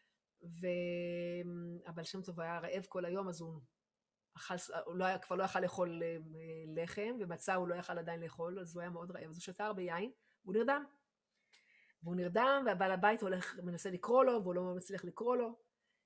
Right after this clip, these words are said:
אה, כלומר, אומר לבת שלו להעיר אותו, אומרת, "אני לא מעירה את אבא שלי, אם אתה רוצה, לך לקרוא לו." אז הוא נכנס לחדר, הוא רואה את הבעל שם טוב עם עיניים בולטות, כולו אדום, הוא היה בעליית נשמה.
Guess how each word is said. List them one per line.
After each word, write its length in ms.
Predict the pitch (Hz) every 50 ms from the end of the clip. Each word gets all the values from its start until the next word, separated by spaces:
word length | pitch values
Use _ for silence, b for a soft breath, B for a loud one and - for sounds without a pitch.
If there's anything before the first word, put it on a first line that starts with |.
| _ -
אה, 100 | 185 185 175 170
כלומר, 160 | - 190 180
אומר 180 | 170 175 180 180
לבת 220 | 175 175 196 208
שלו 100 | - 214
להעיר 240 | 190 185 190 226 254
אותו, 100 | 240 202
אומרת, 140 | 180 - 170
"אני 180 | 165 175 202
לא 80 | 220 208
מעירה 280 | 208 202 202 208 220
את 80 | 226 208
אבא 160 | - 220 240
שלי, 200 | 240 - 269 254 214
אם 60 | 185
אתה 140 | 170 - 190
רוצה, 240 | 185 185 - 220
לך 160 | 196 185 180 175
לקרוא 300 | 165 - - 226 254 262
לו." 120 | 247 226
אז 100 | 196 160
הוא 80 | 170 165
נכנס 280 | 156 - 202 185 -
לחדר, 320 | 180 - - 240 247 240 220
הוא 80 | 185
רואה 120 | 175 180 180
את 60 | -
הבעל 160 | 170 170 165
שם 160 | - - 196
טוב 160 | 190 196 175 175
עם 120 | 170 170 165 -
עיניים 500 | - 160 160 170 180 196 185 180 175 165
בולטות, 540 | 156 165 156 - - 208 208 208 202 202 -
כולו 360 | - - - 180 180 190 -
אדום, 340 | 160 151 175 185 202 202 202 202 b b b b b b b b b _
הוא 80 | -
היה 80 | 165 170
בעליית 340 | 165 175 165 165 170 170 -
נשמה. 400 | 180 - - 160 156 180 208